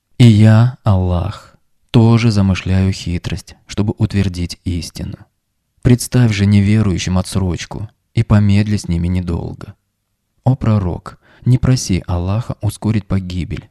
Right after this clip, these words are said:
этим многобожникам, и будь доволен тем, что решит Аллах для тебя относительно них.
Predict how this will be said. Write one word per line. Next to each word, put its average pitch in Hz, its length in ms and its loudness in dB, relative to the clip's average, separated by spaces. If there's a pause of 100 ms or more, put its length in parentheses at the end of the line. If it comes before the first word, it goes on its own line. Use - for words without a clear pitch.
(100)
этим 95 220 -6
многобожникам, 92 880 -8 (460)
и 123 100 2
будь 127 220 2
доволен 113 500 2
тем, 101 420 -4 (140)
что - 200 -2
решит 110 360 -2 (100)
Аллах 92 640 -6 (100)
для 92 200 -8
тебя 98 420 -6
относительно - 720 -12
них. - 460 -16